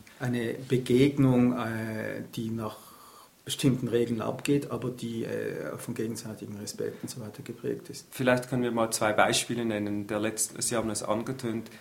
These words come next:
Speaker 2: äh, der letzten Jahre und Monate. Das eine war die Debatte um die Karfreitagsfürbitte, die durch den Papst,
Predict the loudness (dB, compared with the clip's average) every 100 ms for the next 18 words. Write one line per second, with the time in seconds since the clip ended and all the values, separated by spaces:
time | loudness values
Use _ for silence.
0 | -20 -12 -10 -4 -2 -2 -2 -4 -4 -2
1 | -2 -2 -4 -6 -6 -2 2 2 2 -2
2 | -6 -10 -6 0 4 4 4 2 0 -4
3 | -6 -2 -2 -2 -8 -8 -10 -8 -8 -4
4 | -4 -2 -6 -6 -6 -4 -2 -2 -4 -6
5 | -14 -10 -6 -4 -4 -4 -8 -10 -10 -8
6 | -8 -4 -4 -2 -6 -6